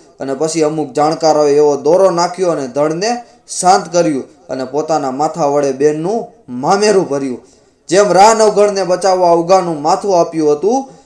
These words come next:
એમ જ રત્નાપા જોગરાણાએ જીભની માનેલ બેનને રાજની લાજ બચાવવા માટે પોતે માથું આપ્યું અને બેતાલીસ ભરવાડોએ પણ સાથે બલિદાન આપ્યું.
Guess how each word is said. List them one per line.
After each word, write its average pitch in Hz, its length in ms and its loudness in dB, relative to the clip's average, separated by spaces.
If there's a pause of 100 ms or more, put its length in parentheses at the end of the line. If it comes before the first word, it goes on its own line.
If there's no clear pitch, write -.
(160)
એમ 214 280 2
જ 240 100 2
રત્નાપા 202 560 2
જોગરાણાએ 175 600 -2
જીભની 175 480 -2
માનેલ 160 400 -2
બેનને 165 460 -2
રાજની 156 440 0
લાજ 170 380 2
બચાવવા 165 460 0
માટે 151 260 -4
પોતે 147 320 -6
માથું 147 500 -2
આપ્યું 135 340 -6 (300)
અને 131 180 -6
બેતાલીસ 151 640 0
ભરવાડોએ 139 560 0
પણ 175 300 -6 (320)
સાથે 135 300 -8
બલિદાન 139 640 2
આપ્યું. 127 320 -6